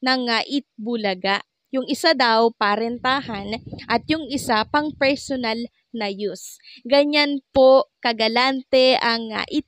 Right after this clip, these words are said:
Bulaga at ang T B J Production. So, yung letter sender po, grabe yung kasiyahan, kitang-kita po sa kanyang mukha. Kasi hindi na po siya mahihirapan magrenta. Kasi yung pangrenta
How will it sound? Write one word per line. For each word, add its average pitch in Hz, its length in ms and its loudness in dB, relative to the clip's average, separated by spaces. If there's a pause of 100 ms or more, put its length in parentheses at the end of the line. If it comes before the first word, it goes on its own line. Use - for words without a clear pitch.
Bulaga 226 560 0
at - 240 -4
ang 233 160 -4
T 233 160 -6
B 220 240 -8
J 214 240 -2
Production. 208 720 -4 (240)
So, 330 240 2
yung 339 400 0
letter 330 320 2
sender 294 480 -2
po, 254 320 4 (320)
grabe 269 400 0
yung 277 80 2
kasiyahan, 254 640 -2
kitang-kita 247 720 -6
po 254 160 -6
sa 247 240 -6
kanyang 220 480 -4
mukha. 220 320 -8
Kasi 294 320 -6
hindi 294 80 -6
na 277 160 -4
po 285 160 -8
siya 277 160 -4
mahihirapan 233 1120 -4 (320)
magrenta. 247 880 -2
Kasi 285 320 -2
yung 285 80 -6
pangrenta 269 880 -2